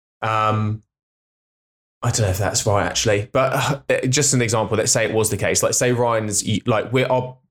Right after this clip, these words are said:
our goal is both fat loss, but you've got more of a performance,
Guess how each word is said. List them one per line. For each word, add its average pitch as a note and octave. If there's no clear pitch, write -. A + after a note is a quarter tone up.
our B2
goal D3
is G#2+
both A2
fat -
loss, A#2
but C#3
you've A2+
got A2
more A#2+
of G#2
a G#2+
performance, G#2